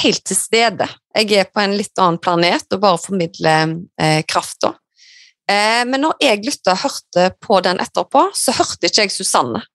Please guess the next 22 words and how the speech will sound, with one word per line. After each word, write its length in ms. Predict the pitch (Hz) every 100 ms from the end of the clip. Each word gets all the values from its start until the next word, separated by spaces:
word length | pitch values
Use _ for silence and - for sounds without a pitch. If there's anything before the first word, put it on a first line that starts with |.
| -
men 140 | 208
jeg 160 | 214 -
hørte 540 | 285 - - - 151 175 - _ _ -
at 140 | 190
noen 460 | 202 233 240 185 151
formidlet 580 | - 190 180 151 147 180
en 60 |
fantastisk 840 | - 202 202 185 - - - - -
kraft 320 | - - -
innover 420 | 185 156 165 151 165
i 40 |
feltet 360 | - 160 - 147
vårt. 400 | 151 427 - - _ _ _ - - - -
Og 160 | 220
det 160 | 214 349
som 160 | - 247
var 100 | 240
veldig 220 | 254 240
viktig 360 | 320 - - 190
med 160 | 208
akkurat 380 | - - 208 214
den, 180 | 208 262